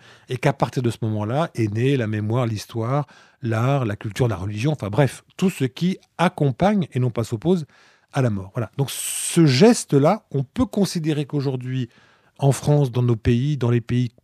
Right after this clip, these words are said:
chrétiens, post-chrétiens, post-humanistes et post-chrétiens, quelque chose est en train sans doute de se fermer, de se clôturer de ce point de vue-là. C'est-à-dire qu'effectivement,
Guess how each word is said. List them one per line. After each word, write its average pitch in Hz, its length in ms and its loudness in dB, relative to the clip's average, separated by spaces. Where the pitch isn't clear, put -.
chrétiens, 147 480 2
post-chrétiens, 139 880 -2
post-humanistes 123 1500 2
et 107 40 0
post-chrétiens, 135 720 0
quelque 170 240 6
chose 208 220 2
est - 140 -6
en 127 40 -12
train 175 140 -2
sans 170 200 -2
doute 202 200 -2
de 131 100 -2
se 190 280 0
fermer, 160 540 4
de 170 80 2
se 147 140 -2
clôturer 175 720 2
de 127 360 6
ce - 240 0
point 147 320 -2
de 135 60 0
vue-là. 110 260 -6
C'est-à-dire 135 220 -8
qu'effectivement, 139 640 0